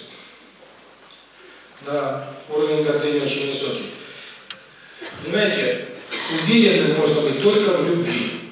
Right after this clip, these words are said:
Во всем остальном уверенным быть нельзя. Оно всегда подведет.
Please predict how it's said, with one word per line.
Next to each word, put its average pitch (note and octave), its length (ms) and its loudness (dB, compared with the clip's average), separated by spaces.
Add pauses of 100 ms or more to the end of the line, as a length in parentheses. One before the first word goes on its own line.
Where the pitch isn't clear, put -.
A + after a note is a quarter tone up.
(140)
Во D3 140 2
всем F3 240 4
остальном F#3 520 4
уверенным F3+ 500 4
быть D3 180 0
нельзя. C3 360 0 (240)
Оно E3+ 180 0
всегда F3 380 2
подведет. D#3+ 580 2